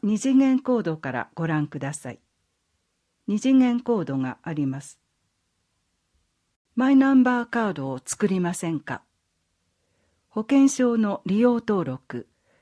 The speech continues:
公金受取口座登録もサポートします。いずれも市内在住の方が対象。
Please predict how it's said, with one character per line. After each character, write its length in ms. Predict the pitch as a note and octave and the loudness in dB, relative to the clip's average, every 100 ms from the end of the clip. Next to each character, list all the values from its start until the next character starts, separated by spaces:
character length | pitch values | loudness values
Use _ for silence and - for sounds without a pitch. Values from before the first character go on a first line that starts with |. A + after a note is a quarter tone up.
| _ | _
公 220 | - C#4 C4+ | 0 0 2
金 380 | - B3 A3+ - | 2 2 2 -2
受 240 | G3+ B3 | 0 0
取 300 | A#3+ A#3 A3+ | 2 0 0
口 240 | A3+ A3+ A3 | 0 0 2
座 120 | G#3+ | -2
登 280 | G#3 G#3 F#3+ | -2 -2 -2
録 300 | C#3 - C3 | -4 -8 -6
も 180 | C3 - | -6 -8
サ 200 | - F#3 | -8 -4
ポ 180 | A3+ G#3 | 0 0
ー 40 | |
ト 140 | - C3+ | -2 -8
し 160 | - | -6
ま 160 | C3 C3 | -6 -6
す。 200 | - - _ _ _ _ _ _ _ _ _ _ _ _ | -12 -20 _ _ _ _ _ _ _ _ _ _ _ _
い 100 | G#3 | -4
ず 160 | G#3+ B3+ | 0 2
れ 160 | A#3 | 2
も 280 | G#3+ G#3 - - | 2 0 -4 -10
市 240 | - C#4 | 4 8
内 280 | C4+ A3 D3+ | 8 6 2
在 220 | G#3 A3 | 2 0
住 240 | A3 A3+ | 2 0
の 140 | G#3 G3+ | 0 -2
方 300 | G3+ F#3 E3+ | -4 -2 0
が 160 | C#3 | 0
対 240 | C#3 D#3+ D#3+ | -2 -4 -4
象。 420 | - D#3 B2+ - | -6 -6 -6 -8